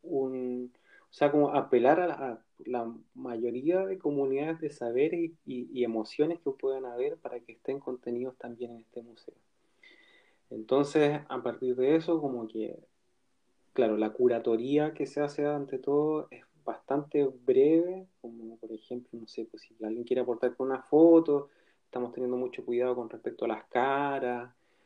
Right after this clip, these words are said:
o los lugares donde están, que se están, eh, eh, como exhibiendo, tenemos acuerdos de difusión, qué sé yo.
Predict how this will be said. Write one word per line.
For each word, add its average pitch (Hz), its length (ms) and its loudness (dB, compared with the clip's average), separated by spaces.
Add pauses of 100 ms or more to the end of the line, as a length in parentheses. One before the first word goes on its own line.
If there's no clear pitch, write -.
(140)
o 113 200 -2
los 110 180 -2
lugares 117 540 0
donde 117 180 -10
están, 120 320 -8
que 113 120 -12
se - 100 -20
están, 113 560 -10 (160)
eh, - 720 -14 (420)
eh, 117 480 -16
como 110 240 -12
exhibiendo, 127 960 2
tenemos 110 320 -8 (240)
acuerdos 110 320 -4
de 110 60 -6
difusión, 117 760 -4
qué 110 120 -12
sé - 100 -18
yo. 123 200 -2